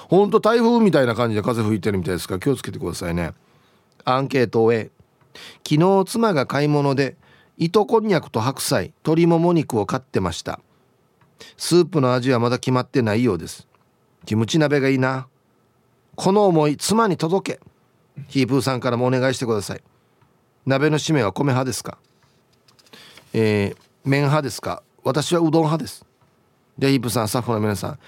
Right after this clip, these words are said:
時間まで頑張ってください。こんなもん、な、天に祈るテンションでお願いだからキムチにしてって思ってるの？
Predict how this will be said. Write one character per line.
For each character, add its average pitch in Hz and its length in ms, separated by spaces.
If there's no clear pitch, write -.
時 123 100
間 160 140
ま 123 80
で 113 60
頑 135 140
張 135 80
っ 135 40
て 151 80
く 123 60
だ 101 60
さ 101 140
い。 - 40
こ - 180
ん 185 100
な 180 140
も 101 180
ん、 - 100
な、 123 220
天 220 320
に 208 180
祈 208 300
る 117 100
テ 139 120
ン 131 120
シ 117 100
ョ 98 60
ン 92 60
で 87 240
お 123 100
願 120 240
い 117 40
だ 98 100
か 98 80
ら 92 60
キ 127 120
ム 120 80
チ - 140
に 87 60
し - 60
て 92 80
っ 76 40
て 90 80
思 85 100
っ - 20
て - 100
る 78 60
の？ 80 140